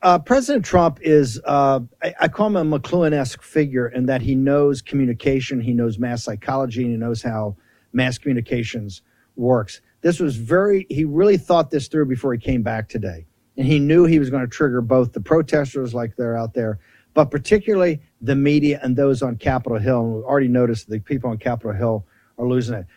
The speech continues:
Put it, put your assessment of, uh, his strategy f-, for today coming into this, and do you think it worked?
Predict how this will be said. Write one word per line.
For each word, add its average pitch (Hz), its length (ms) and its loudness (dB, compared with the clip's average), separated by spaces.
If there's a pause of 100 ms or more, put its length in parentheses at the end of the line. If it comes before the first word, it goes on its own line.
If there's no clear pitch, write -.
(140)
Put 190 120 6
it, 285 220 -4
put 220 180 2
your 285 80 0
assessment 160 540 0
of, 127 360 2
uh, 127 240 2 (300)
his 151 220 0
strategy 208 760 -2
f-, - 300 -18
for 165 140 0
today 123 540 0
coming 135 340 0
into 131 180 4
this, 123 220 -4
and 147 120 -6
do 143 80 -4
you 220 140 0
think 214 180 -2
it 190 80 -4
worked? 170 380 -8